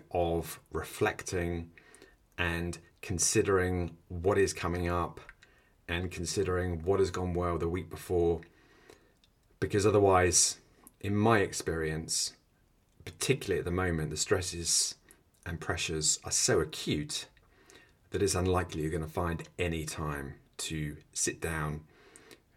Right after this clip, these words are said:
with a notepad and a pencil and to give yourself some time to think. It can almost feel selfish,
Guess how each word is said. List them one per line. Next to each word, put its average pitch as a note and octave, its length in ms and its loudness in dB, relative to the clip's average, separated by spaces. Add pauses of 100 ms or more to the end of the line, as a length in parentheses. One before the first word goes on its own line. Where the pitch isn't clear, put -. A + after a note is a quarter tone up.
(140)
with E2 140 -4
a E2+ 40 -2
notepad F#2+ 680 2 (580)
and A2+ 140 6
a G2 40 2
pencil E2 680 -2 (680)
and F2 140 -6
to - 60 -12
give E2 200 -8
yourself E2+ 600 0
some D#2+ 180 -2
time D#2+ 320 -4
to - 120 -10
think. - 600 -10 (840)
It G#2 100 -2
can A#2+ 120 2
almost A#2 320 8
feel E2 160 0
selfish, - 720 -2